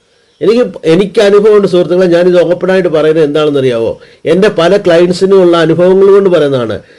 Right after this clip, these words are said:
ഇതിൽ ചില ക്ലയൻസ് ഉണ്ട് വളരെ, വളരെ ആത്മാർത്ഥമായിട്ട് എടുത്ത് വളരെ ഡീപ്പായിട്ട് അതിന് വേണ്ടിയിട്ട് പ്രയത്നിച്ച് അവസാനം അവർ രക്ഷപ്പെടുന്നുണ്ട്. പക്ഷേ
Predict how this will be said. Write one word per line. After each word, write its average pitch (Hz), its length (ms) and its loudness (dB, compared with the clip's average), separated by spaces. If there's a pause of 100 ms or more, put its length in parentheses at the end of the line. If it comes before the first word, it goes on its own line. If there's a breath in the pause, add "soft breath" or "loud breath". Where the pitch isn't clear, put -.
(300 soft breath)
ഇതിൽ 190 140 4 (480 loud breath)
ചില 196 140 2 (100)
ക്ലയൻസ് 202 380 2
ഉണ്ട് 180 180 -2
വളരെ, 202 720 -2 (460)
വളരെ 170 280 -2 (100)
ആത്മാർത്ഥമായിട്ട് 180 720 -2
എടുത്ത് 165 220 -2
വളരെ 190 400 2
ഡീപ്പായിട്ട് 185 600 0
അതിന് 165 260 0
വേണ്ടിയിട്ട് 156 280 -2
പ്രയത്നിച്ച് 151 680 -2 (460 loud breath)
അവസാനം 160 680 0
അവർ 139 140 0 (160)
രക്ഷപ്പെടുന്നുണ്ട്. 120 680 -2 (460 soft breath)
പക്ഷേ 143 320 0